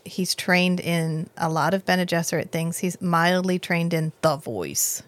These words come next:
which he will need. She's like, "For the Father, nothing." And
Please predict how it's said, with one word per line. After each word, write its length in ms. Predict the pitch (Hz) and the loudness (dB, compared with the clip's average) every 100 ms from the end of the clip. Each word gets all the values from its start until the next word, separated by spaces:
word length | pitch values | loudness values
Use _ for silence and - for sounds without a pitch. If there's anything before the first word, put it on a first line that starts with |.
| - | -6
which 220 | 165 - | -4 -2
he 100 | 180 | -2
will 140 | 160 | -2
need. 380 | 147 143 143 170 - | -2 -4 -6 -10 -12
She's 260 | - 170 | -8 -4
like, 280 | 170 - - _ | -4 -4 -10 _
"For 100 | 190 | 0
the 120 | 185 | 2
Father, 460 | - 180 190 185 185 | 4 4 6 4 2
nothing." 540 | - 170 143 - - - _ _ _ _ _ _ _ _ _ _ _ _ _ _ | -2 -2 -2 -6 -12 -14 _ _ _ _ _ _ _ _ _ _ _ _ _ _
And 380 | 180 180 175 170 | 4 6 6 4